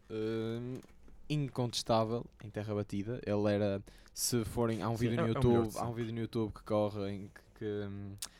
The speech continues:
Speaker 1: perguntam a vários jogadores do top dez qual é o jogador e superfície que, hum, pá,
Speaker 2: Não
Speaker 1: hum,
Speaker 2: desejariam jogar.
Speaker 1: que não, nunca,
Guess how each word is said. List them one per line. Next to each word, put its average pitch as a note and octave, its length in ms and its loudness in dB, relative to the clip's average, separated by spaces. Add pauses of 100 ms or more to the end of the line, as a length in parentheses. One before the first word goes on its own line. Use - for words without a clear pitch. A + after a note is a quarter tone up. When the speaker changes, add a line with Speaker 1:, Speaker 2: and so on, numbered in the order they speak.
(160)
Speaker 1:
perguntam C3+ 460 6
a A2+ 80 0
vários A2+ 240 0
jogadores A2 260 -2
do - 40 -18
top A2 280 -6
dez G2+ 500 -4 (380)
qual B2+ 280 6
é B2 40 6
o A#2 100 4
jogador G#2+ 420 4
e G#2+ 60 0
superfície - 880 -4 (100)
que, A2 460 2
hum, G2 380 -8 (680)
pá, - 160 0
Speaker 2:
Não A2+ 80 4
Speaker 1:
hum, A2 40 4
Speaker 2:
desejariam G#2+ 440 2
jogar. G2 300 -2
Speaker 1:
que B2+ 80 -2
não, C#3+ 220 4
nunca, D#3+ 480 6